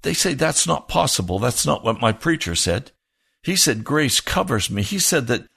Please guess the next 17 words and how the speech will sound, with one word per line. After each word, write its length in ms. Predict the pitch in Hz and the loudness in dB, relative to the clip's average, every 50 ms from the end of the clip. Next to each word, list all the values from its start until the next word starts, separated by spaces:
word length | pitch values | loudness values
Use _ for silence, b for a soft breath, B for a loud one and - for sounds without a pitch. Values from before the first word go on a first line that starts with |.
| _ _ - 123 | _ _ -8 -6
God 260 | 120 156 165 156 147 | -4 -2 -2 0 2
has 200 | 151 127 110 - | 2 2 4 4
unconditional 760 | 170 170 156 127 139 131 117 123 175 175 - - 139 120 110 | 2 2 0 0 0 0 0 0 0 0 0 0 0 0 0
love 240 | 107 135 185 214 - | 2 2 2 2 0
for 140 | - 143 113 | 0 -2 0
me. 120 | 110 107 | 2 2
He 160 | 98 214 247 | 2 2 0
said, 360 | 277 - - 190 160 143 120 - | 2 2 4 6 4 4 2 0
he 160 | 156 208 196 | -2 0 2
said, 260 | - - 175 156 135 | 2 2 2 2 0
he 160 | 185 208 185 | 0 0 0
said, 280 | - - - 185 156 143 | 0 2 0 0 0 0
no, 180 | 175 226 226 | 0 0 2
no, 180 | 202 196 208 202 | 4 4 4 4
no, 180 | 196 196 202 196 | 4 2 0 0
no, 180 | 190 202 214 202 | 0 -2 -6 -4
no. 560 | 196 202 226 247 240 226 214 165 117 - | -4 -2 -2 0 0 2 2 0 0 -2